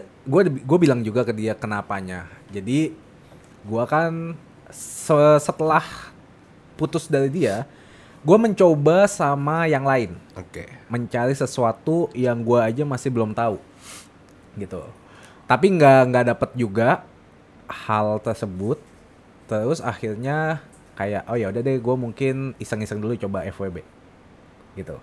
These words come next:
Speaker 1: Nah.
Speaker 2: Gua, gua nggak ngerti dengan terms itu, boleh jelasin?
Speaker 1: Ya, gua mencari, kalau pacaran kan banyak sibuk, eh, banyak prosedurnya lah ya.
Speaker 2: Oke.
Speaker 1: Kayak harus kabarin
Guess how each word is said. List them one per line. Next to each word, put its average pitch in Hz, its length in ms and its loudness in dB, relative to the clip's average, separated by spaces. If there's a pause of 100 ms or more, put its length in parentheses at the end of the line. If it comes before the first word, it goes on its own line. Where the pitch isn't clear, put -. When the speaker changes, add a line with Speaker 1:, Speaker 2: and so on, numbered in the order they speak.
(560)
Speaker 1:
Nah. 117 160 2
Speaker 2:
Gua, 113 80 4
gua 104 160 4
nggak 92 160 -2
ngerti 92 160 -8
dengan 92 240 -4
terms 95 240 -8
itu, 98 160 -6
boleh 95 240 -4
jelasin? 92 320 -12 (1700)
Speaker 1:
Ya, 131 480 4
gua 127 160 -2
mencari, 151 880 -2 (560)
kalau 170 400 8
pacaran 180 320 0
kan 214 400 0
banyak 131 320 -2
sibuk, 120 320 -2 (160)
eh, 123 80 0
banyak 123 800 0 (1040)
prosedurnya 151 640 4
lah 160 160 6
ya. 127 160 2 (160)
Speaker 2:
Oke. 92 400 -10
Speaker 1:
Kayak 120 320 2
harus 104 240 0
kabarin 131 640 2